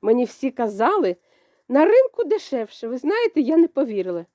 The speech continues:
Поїхала на ринок, подивилась, а там дійсно домашнє яйце можна купити було за двадцять-двадцять п'ять гривень. Чому так упала ціна, я не знаю. Ви знаєте, якщо даже це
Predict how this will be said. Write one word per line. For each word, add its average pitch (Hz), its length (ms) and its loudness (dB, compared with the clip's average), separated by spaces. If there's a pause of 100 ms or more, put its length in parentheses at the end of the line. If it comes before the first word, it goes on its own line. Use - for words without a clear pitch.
(120)
Поїхала 208 460 -4
на 196 140 0
ринок, 302 360 0
подивилась, 247 580 -2
а 220 80 -10
там 226 360 -4
дійсно 196 480 -6 (320)
домашнє 220 560 0
яйце 226 360 -2
можна 233 320 -2
купити 208 380 -10
було 220 220 -2
за - 140 -4
двадцять-двадцять 208 1000 -4
п'ять 196 200 -10
гривень. 165 400 -2 (460)
Чому 262 380 2
так 220 240 -6
упала 202 400 -2
ціна, 220 340 -4
я 190 240 -2
не 196 120 -2
знаю. 170 400 -8 (1700)
Ви 226 120 4
знаєте, 359 420 2
якщо 277 300 0
даже 269 280 0
це 240 320 -2